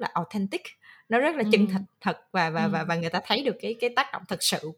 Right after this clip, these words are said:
Speaker 1: của, của, của, của cái, cái brand đó chứ không phải là một
Speaker 2: Ừ.
Speaker 1: cái video corporate, những cái video quảng cáo thông thường nữa, mà
Speaker 2: Ừ.
Speaker 1: là câu chuyện
Speaker 2: Ừ.
Speaker 1: của những cái cộng đồng mà anh đang giúp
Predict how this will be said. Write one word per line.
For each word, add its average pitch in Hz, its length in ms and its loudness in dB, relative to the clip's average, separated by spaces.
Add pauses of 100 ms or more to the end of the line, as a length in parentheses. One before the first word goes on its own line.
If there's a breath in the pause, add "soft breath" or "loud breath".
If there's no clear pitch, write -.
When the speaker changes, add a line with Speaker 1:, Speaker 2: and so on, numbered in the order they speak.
Speaker 1:
của, 170 200 -10
của, 170 220 -6
của, 170 200 -8
của 156 180 -8
cái, 226 180 -4
cái 254 160 0
brand 196 220 0
đó 233 120 -2
chứ 254 100 -4
không 226 160 -2
phải - 120 0
là 214 80 0
một 233 80 0
Speaker 2:
Ừ. 233 80 -4
Speaker 1:
cái 220 100 0
video 226 320 2 (120)
corporate, 180 340 -4 (320 loud breath)
những 196 120 0
cái 233 80 2
video 226 280 6
quảng 170 220 -2
cáo 220 240 2
thông 208 140 0
thường 180 300 4
nữa, 208 220 2 (260 loud breath)
mà 165 100 -2
Speaker 2:
Ừ. 170 40 2
Speaker 1:
là 165 140 2
câu 226 260 10
chuyện 175 200 6
Speaker 2:
Ừ. 170 60 -8
Speaker 1:
của 202 60 2
những 190 140 0
cái 240 140 2
cộng 165 180 -2
đồng 156 160 0 (160)
mà 156 200 -6
anh 196 260 2
đang 202 240 0
giúp 285 100 0